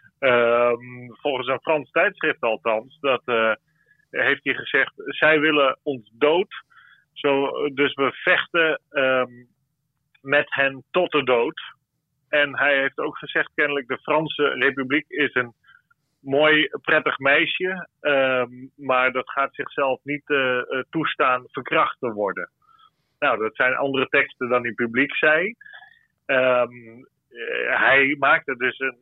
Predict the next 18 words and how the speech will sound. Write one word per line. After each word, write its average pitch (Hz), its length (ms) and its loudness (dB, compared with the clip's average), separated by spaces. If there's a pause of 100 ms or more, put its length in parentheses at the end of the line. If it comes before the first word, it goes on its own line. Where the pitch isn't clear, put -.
(120)
ehm, 117 280 -8 (380)
culturele 123 540 -2
oorlog, 160 420 -2
eh, 104 260 -2
eh, 110 360 -6 (180)
van 127 420 -2 (480)
en 131 160 -6
zegt 127 320 -2
van, 120 260 -2
eh, 113 180 4
ja, 127 200 4
het 123 160 -6
is 135 240 -2 (480)
hen, 151 640 0
eh, 135 340 0 (100)
of 151 220 -4
het 131 160 -4
is 127 300 -4